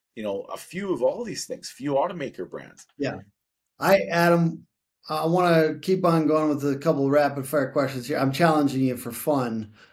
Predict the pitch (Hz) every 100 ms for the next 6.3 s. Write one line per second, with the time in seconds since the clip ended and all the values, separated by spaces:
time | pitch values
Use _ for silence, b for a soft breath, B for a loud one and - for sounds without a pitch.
0 | b 139 139 135 127 120 117 B B -
1 | 175 170 196 240 220 170 - _ _ _
2 | _ _ _ _ _ - 269 262 240 -
3 | 190 196 202 208 220 202 196 190 180 170
4 | 170 165 190 175 175 170 165 151 160 -
5 | 151 151 151 147 147 139 135 - 202 170
6 | 147 131